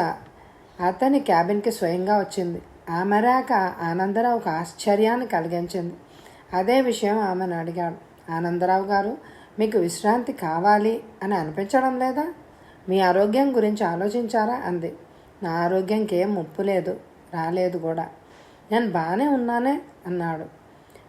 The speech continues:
"మీరు ఈరోజు మా ఇంటికి వస్తున్నారు. మా నాన్నగారిని చూడాలి. లంచ్ మా ఇంట్లో ఏర్పాటు చేశాను. మధ్యాహ్నం పన్నెండు గంటలకు సిద్ధంగా ఉండండి," అని చెప్పి వెళ్ళిపోయింది.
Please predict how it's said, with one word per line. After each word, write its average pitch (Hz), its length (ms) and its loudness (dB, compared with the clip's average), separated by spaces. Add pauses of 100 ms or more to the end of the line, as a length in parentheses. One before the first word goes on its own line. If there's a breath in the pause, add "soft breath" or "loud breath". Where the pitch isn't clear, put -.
"మీరు 214 200 6
ఈరోజు 196 480 2
మా 190 180 0
ఇంటికి 175 300 -6
వస్తున్నారు. 180 560 -4
మా 190 120 -6
నాన్నగారిని 180 680 -4 (100)
చూడాలి. 175 300 -2 (580 loud breath)
లంచ్ 262 340 2
మా 202 100 2
ఇంట్లో 175 300 0
ఏర్పాటు 196 520 -2
చేశాను. 175 520 -8 (440 loud breath)
మధ్యాహ్నం 240 540 -2
పన్నెండు 185 440 -2
గంటలకు 226 440 -2
సిద్ధంగా 190 600 -4
ఉండండి," 175 540 -4
అని 185 240 -6
చెప్పి 165 200 -6
వెళ్ళిపోయింది. 170 520 -4